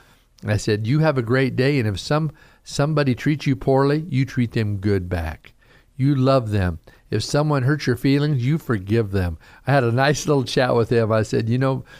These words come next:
you can be, you can be a, a great little boy today in school."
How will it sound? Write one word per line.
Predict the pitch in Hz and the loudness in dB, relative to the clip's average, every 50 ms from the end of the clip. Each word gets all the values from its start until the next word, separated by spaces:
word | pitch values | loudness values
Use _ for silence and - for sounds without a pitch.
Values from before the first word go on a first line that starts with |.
| - _ _ _ - | -20 _ _ _ -2
you | 117 131 | -2 0
can | 127 - 131 120 | 0 0 0 2
be, | 117 127 127 123 | 2 4 4 4
you | 113 120 123 147 | 2 2 2 0
can | 147 - 131 117 117 | 0 -2 -2 -2 0
be | 113 110 120 117 110 110 107 | 0 2 2 2 4 4 4
a, | 101 95 95 98 98 - | 4 2 2 2 0 -2
a | 101 | -2
great | 98 92 101 113 123 147 151 | -2 -2 0 0 0 2 2
little | 135 135 135 | 0 0 0
boy | 123 117 120 113 107 101 | 0 2 2 2 2 2
today | 92 92 104 104 101 | 0 0 0 0 0
in | 101 101 | 0 -2
school." | - - - 110 101 95 92 90 85 - | -6 -4 -2 0 2 2 2 0 -2 -6